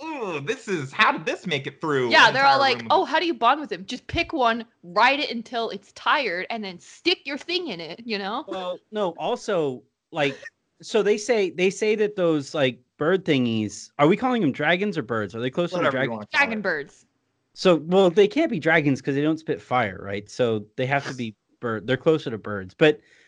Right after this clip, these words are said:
Speaker 3: so,
Speaker 2: Okay.
Speaker 3: like, they say that these bird things, like, only one of them will match up with him, right? That was part of that big scene, is that they do all that climbing.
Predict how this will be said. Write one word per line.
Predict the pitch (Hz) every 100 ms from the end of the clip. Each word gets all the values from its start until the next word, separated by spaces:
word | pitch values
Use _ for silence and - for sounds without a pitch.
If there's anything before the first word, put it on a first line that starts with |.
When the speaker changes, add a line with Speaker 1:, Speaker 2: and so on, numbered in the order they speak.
| - -
Speaker 3:
so, | 208
Speaker 2:
Okay. | 190
Speaker 3:
like, | 185 175
they | 196
say | 196 226 226
that | 247 233
these | 202 196 180 -
bird | - 170 190 185
things, | 151 123 113 107 -
like, | 147 143 151
only | 175 220 208
one | 170 170 185
of | 156
them | 156 139
will | 131 139
match | 135 135 -
up | 156 -
with | 104
him, | 98 95
right? | 98 127
That | 151 160
was | 170
part | 180 180
of | 160
that | 139 127
big | 156 139 -
scene, | - 151
is | 101
that | 110 113
they | 127
do | 120 151
all | 135 127
that | 117
climbing. | 127 170 165 165 160 156